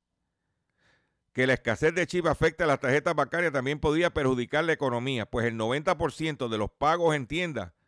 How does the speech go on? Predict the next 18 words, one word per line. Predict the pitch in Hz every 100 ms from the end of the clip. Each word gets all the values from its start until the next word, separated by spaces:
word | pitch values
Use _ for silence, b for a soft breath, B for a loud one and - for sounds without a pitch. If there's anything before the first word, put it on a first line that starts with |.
| _ _ _ _ _ _
físicas | - 180 165 139 117 -
pasan | 143 143 160
por | 131 139
el |
sistema | 120 120 - 139 147
de | 135
pago. | - 123 123 101 87 - _ _ _ _ _ _ _ _ _ _ _ _ _ _ _ _ _ _ _ _ _ _ _ _
¿Ok? | 85 82 123 175 202 139 _ _ _ _ _ _ _ _ _ _ _ _ _ _ -
Esta, | 123 165 160 -
esta, | 139 - 165 _ -
eh, | - - -
o |
sea, | - 143
lo | 123 113
que |
está | 113 143
pasando | 139 147 165 165 170
es, | 185 208